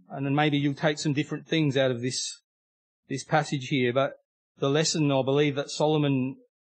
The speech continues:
and the reason he's recorded this is he, he, he wants us to understand that, that in his wisdom, his experience, I suppose, is that,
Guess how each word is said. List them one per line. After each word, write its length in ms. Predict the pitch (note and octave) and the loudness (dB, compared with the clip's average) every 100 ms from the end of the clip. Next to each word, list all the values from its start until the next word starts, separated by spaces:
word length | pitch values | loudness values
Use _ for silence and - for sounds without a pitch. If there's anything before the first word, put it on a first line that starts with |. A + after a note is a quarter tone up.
| _ | _
and 180 | C#3+ B2+ | -8 -4
the 60 | |
reason 280 | B2+ D3+ D3 | -2 0 2
he's 160 | D3+ B2 | 0 0
recorded 440 | B2 - D#3 D3+ | -4 0 0 2
this 220 | C3 C3 | -2 -2
is 180 | C#3 A#2+ | -4 -2
he, 360 | D#3 C3+ C3 A#2+ - _ - _ _ _ _ _ _ _ _ | 0 2 0 -4 -14 _ -20 _ _ _ _ _ _ _ _
he, 380 | - D3+ C#3+ - _ _ | 0 0 0 -6 _ _
he 140 | - E3+ | -4 0
wants 300 | D3 F#3+ - | 2 2 0
us 140 | D3+ | -4
to 120 | - D3+ | 0 2
understand 680 | D3 B2+ - D3+ D3+ C3 | 2 -2 -2 0 2 0
that, 160 | B2+ B2+ | -2 -6
that 100 | C#3 | -6
in 140 | D3 | -4
his 200 | C#3+ D#3+ | 0 0
wisdom, 360 | C3+ D3+ C3+ C#3 | 0 -2 0 0
his 180 | C#3 C3+ | 0 -2
experience, 600 | - - D3+ D#3+ D#3+ D#3 | -4 -2 0 2 0 -2
I 80 | C#3 | -4
suppose, 560 | - B2+ D#3 D3 B2+ | -4 -2 0 2 0
is 160 | C#3+ B2 | -2 0
that, 220 | C#3 D3 | 0 0